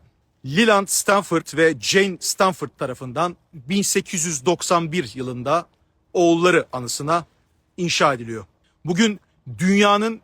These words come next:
en önemli araştırma üniversitelerinden biri haline gelen Stanford Üniversitesi kurulduğunda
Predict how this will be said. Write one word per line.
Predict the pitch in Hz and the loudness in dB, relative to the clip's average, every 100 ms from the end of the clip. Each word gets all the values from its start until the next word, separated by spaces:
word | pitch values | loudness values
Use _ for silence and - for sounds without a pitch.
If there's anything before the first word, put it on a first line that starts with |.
| _ | _
en | 220 214 | 0 2
önemli | 175 156 139 127 - | 4 2 0 -6 0
araştırma | 175 185 - 175 170 190 | 2 2 -2 -4 -4 -2
üniversitelerinden | 160 151 - 160 156 160 160 - _ _ | -2 -2 -2 -6 -4 0 -2 -4 _ _
biri | 127 185 | -6 0
haline | 202 160 135 131 | 2 2 -2 -6
gelen | 131 120 | -8 -8
Stanford | - 190 185 - - | -4 0 0 -2 -12
Üniversitesi | 135 127 117 - - | -10 -8 -8 -10 -10
kurulduğunda | - 170 151 143 123 123 147 | -4 -2 -2 -2 -4 -6 -8